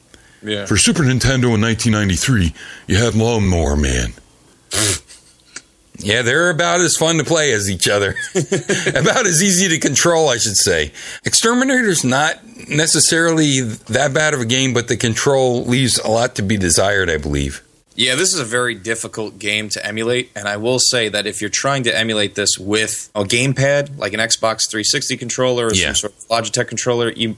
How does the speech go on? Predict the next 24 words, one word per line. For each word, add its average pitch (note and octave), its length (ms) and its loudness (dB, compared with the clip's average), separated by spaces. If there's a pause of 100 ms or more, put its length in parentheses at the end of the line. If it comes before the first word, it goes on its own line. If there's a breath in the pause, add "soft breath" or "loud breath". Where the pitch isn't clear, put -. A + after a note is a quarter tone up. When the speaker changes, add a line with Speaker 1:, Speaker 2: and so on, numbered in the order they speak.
Speaker 1:
you're A2+ 100 -4
gonna D3 180 0
have B2 200 0
some G#2+ 140 -4
difficulty. F#2+ 760 -4 (240 loud breath)
I A#2+ 220 0
broke A2 460 -2
out A2 340 -2 (100)
the G#2 260 -10
X G#2+ 240 -2
Arcade G2 560 -6 (240)
Speaker 3:
Yeah. E2 140 2
Speaker 1:
sticks - 480 -2 (140)
to B2 100 -2
do A2 200 -2
this G#2 240 0
game, A2 360 -2
Speaker 3:
Mm-hmm. F#2 560 -2
Speaker 1:
and A#2 160 0
even C3+ 420 0
then, A2+ 300 0
it, A2 80 -4 (160)
it A#3 160 0
worked, F3 400 0